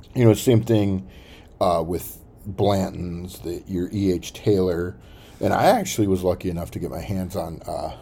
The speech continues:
those. My wife hooked me up with a friend of hers who actually,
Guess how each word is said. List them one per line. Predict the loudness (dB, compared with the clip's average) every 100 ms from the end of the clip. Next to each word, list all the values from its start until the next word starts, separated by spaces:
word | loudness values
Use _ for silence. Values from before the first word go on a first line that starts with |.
| -20 -20 -20 -20 -20 -20 -18 2
those. | 6 8 6 0 -6 -16
My | -10 -2 0
wife | 4 4 2 -2 -10 -14 -18 -12
hooked | -6 -6 -4
me | -4
up | -4 -4
with | -6
a | -4
friend | -6 -4
of | -6
hers | 4 6 8 6 0
who | -4
actually, | -2 -2 -4 -8 -8